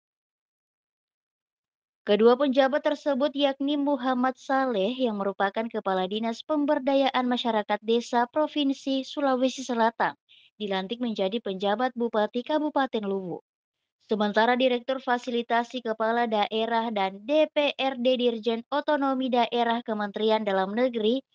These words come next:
Andi Batara Lipo, sebagai penjabat Bupati Kabupaten Wajo. Rangkaian kegiatan diawali dengan pembacaan S K, pengambilan sumpah jabatan, penandatanganan berita acara integritas,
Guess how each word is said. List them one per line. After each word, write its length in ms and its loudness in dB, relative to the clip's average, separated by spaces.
Andi 400 0
Batara 560 0
Lipo, 400 -2
sebagai 480 0
penjabat 560 2
Bupati 640 -2
Kabupaten 560 -2
Wajo. 480 -4
Rangkaian 480 2
kegiatan 560 0
diawali 560 0
dengan 320 0
pembacaan 720 2
S 240 -6
K, 240 -2
pengambilan 560 -2
sumpah 400 -2
jabatan, 720 0
penandatanganan 800 -2
berita 320 2
acara 400 0
integritas, 1040 -2